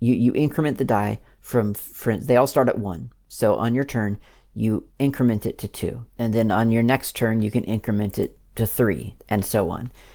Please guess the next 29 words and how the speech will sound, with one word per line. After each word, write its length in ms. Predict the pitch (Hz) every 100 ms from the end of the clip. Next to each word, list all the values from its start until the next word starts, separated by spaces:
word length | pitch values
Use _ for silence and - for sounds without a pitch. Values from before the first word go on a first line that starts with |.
| _
So 260 | - - 131
once 560 | 64 - 135 165 214 - -
a 160 | 180
die 400 | 139 127 123 110
that 100 | 110
you've 260 | 107 113 107
been 140 | 117
incrementing 800 | - 113 117 104 95 95 92 87 -
has, 580 | - - 127 123 120 113 -
quote, 520 | - - 139 113 - - -
i-, 180 | 123 -
wh-, 220 | 117 -
what 140 | 113
is 120 | 104 98
it? 180 | - -
Uh, 300 | 113 107 - -
"If 240 | 139 139 -
a 180 | 120 117
cube 400 | - - 214 202
has 360 | 165 151 123 120
more 300 | 127 156 175
points 640 | - - 139 139 - - -
than 460 | 104 120 127 123 -
its 300 | 120 - -
neighbors, 1040 | 101 101 113 113 95 73 65 107 - - _ _ _ _ -
one 400 | 110 131 156 151
point 460 | - 127 123 - -
jumps 760 | 113 117 131 104 117 - - - _ _ _ -
to 200 | - 123